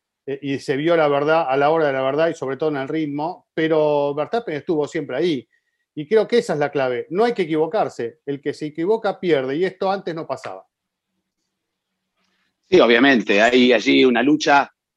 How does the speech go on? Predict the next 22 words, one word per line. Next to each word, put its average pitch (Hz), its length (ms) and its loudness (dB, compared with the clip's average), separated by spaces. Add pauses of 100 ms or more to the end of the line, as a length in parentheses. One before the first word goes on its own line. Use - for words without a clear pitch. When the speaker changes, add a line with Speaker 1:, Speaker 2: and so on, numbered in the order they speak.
Speaker 2:
de, 127 420 -4
de 127 200 -2
balance 151 1000 -2 (220)
de 135 180 -6
fuerzas 165 500 -4
entre 135 200 -6
Mercedes 147 800 -4 (320)
y 131 400 -4
Red 135 200 0
Bull, 220 200 0
pero 185 160 0
también 165 580 -2
errores, 147 640 -4
porque 131 200 -12
lo 160 100 -2
han 208 80 -6
cometido 160 440 -2
todos 160 120 -2
los 147 100 0
pilotos, 123 480 -6
¿no? 147 220 -8
Desde 104 480 -6